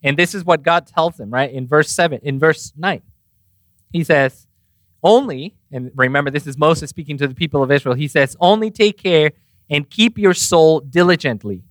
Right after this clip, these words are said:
lest you forget the things that your eyes have seen, and lest they depart from your heart all the days of your life.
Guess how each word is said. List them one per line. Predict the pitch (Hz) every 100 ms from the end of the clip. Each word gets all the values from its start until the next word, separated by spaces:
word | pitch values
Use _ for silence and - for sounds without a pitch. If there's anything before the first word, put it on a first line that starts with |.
| _ _ _ _ _ -
lest | 151 190 - -
you | 180
forget | - 143 139 165 185
the | 170
things | 160 156 143 143 - _ _ _ _ -
that | 139 135
your | 135 139
eyes | 143 147 -
have | 131 -
seen, | - 131 104 98 _ _ _ _ _ -
and | 147 147
lest | 180 202 -
they | 180
depart | 156 160 - 175 196
from | - 156 139
your | 131
heart | 120 - 185 120 _ _ _ _ _ _
all | - 180
the | 180
days | 160 170 175
of | 175 151
your | 151
life. | 160 190 - _